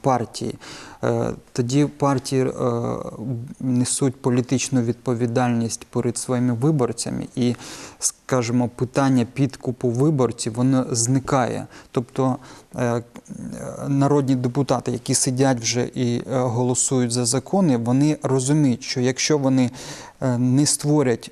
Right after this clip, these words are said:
необхідні умови для розвитку суспільства, для розвитку там економічного, соціального, то наступну каденцію їх уже не оберуть. І це, скажімо, от вони таку відповідальність несуть.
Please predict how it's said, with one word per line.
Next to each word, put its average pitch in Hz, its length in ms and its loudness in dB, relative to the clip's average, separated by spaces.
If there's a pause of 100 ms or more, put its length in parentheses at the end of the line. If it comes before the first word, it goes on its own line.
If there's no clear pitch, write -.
необхідні 131 680 0
умови 131 540 2
для 123 380 0
розвитку 135 800 0
суспільства, - 640 -4
для 131 200 2
розвитку 123 640 -2
там 123 220 -2
економічного, 135 880 0
соціального, 127 800 0 (600)
то 131 420 2
наступну 135 540 0
каденцію 135 720 0
їх 139 260 0
уже 139 180 0
не 143 260 4
оберуть. 139 680 0 (260)
І 127 80 0
це, 180 180 0
скажімо, 156 520 0
от 127 200 -2
вони 135 260 2
таку 139 380 -2
відповідальність 131 880 0
несуть. 135 420 -2